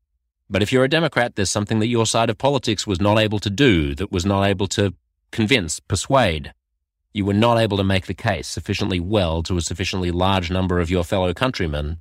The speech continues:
to get across the line a Hillary Clinton presidency, for example, in which case the Supreme Court would look completely different. So, not to blame the victim, but you're not entirely victims if you're Americans. Not the same way that a Bangladeshi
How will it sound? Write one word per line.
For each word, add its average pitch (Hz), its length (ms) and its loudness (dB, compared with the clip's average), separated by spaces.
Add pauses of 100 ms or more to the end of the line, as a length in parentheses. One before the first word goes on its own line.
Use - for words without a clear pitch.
to 90 480 2
get 90 300 -2
across 90 300 -2
the 98 80 -4
line 101 540 2
a 87 180 0
Hillary 92 300 0
Clinton 92 520 -2 (280)
presidency, 90 500 -2
for 92 140 -4
example, 90 440 -2
in 101 140 0
which 87 160 -4
case 90 360 -2
the - 140 -6
Supreme 95 300 0
Court 98 260 0
would 90 140 -2
look 92 280 -2
completely 98 340 -2
different. - 420 -2
So, 85 360 -2 (640)
not 113 160 2
to 131 80 0
blame 120 240 2
the 110 100 0
victim, 160 540 0
but 95 260 0 (300)
you're 101 100 0
not 101 160 2
entirely 92 460 0
victims 82 580 -2
if - 180 -4
you're 92 120 -2
Americans. 85 600 -2
Not 92 180 0
the - 60 -12
same 92 260 2
way 90 160 2
that 95 160 -2
a 90 80 -4
Bangladeshi 98 800 0